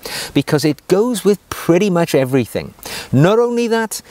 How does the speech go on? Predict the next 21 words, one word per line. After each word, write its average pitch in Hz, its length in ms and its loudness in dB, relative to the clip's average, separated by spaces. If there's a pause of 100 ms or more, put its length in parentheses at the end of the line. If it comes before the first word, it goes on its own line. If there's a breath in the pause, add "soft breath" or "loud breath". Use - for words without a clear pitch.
(300 loud breath)
but, 160 300 0
you 170 100 2
know, 127 160 2
it 151 260 -2
doesn't 156 260 0
show 123 260 2
up, - 320 -2
uh, 98 180 0
marks 151 640 0
or 101 280 -2
dirt 190 340 2
or 113 120 0
perspiration 139 760 0
in 127 160 0
the 120 80 2
way 117 180 4
that 101 140 -4
a 98 40 -4
white 131 280 0
shirt 190 300 0
might. 180 280 -4